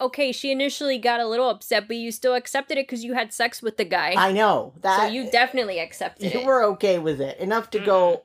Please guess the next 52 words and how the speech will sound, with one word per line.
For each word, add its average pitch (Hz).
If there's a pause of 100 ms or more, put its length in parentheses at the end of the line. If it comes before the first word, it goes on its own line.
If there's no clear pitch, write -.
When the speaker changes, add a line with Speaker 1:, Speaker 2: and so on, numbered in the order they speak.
Speaker 2:
all 170
the 156
way. 156
Speaker 1:
But 220
I 233
think 254
he, 226
I 220
think 240
he 226
did 208
a 202
good 180
job 175
at 151
playing 165 (220)
Speaker 2:
The 214
Speaker 1:
this -
Speaker 2:
sleazeball? 202
Speaker 1:
bad 170 (400)
guy. -
I -
Speaker 2:
Yeah. -
Speaker 1:
think 269
him 262
and 226
Stu, -
well, 226
Stu 359
even 226
more, 202
'cause 196
I, 190
like 202
I 208
said, - (260)
Speaker 2:
He 226
Speaker 1:
he 277
Speaker 2:
was 294
Speaker 1:
really 247
Speaker 2:
cuckoo 269
for 262
Speaker 1:
elevated 214
Speaker 2:
Cocoa 185
Puffs, 190
Speaker 1:
nuts. -
Speaker 2:
man. 165
That 214
guy 240
was 160
out 165
there. 131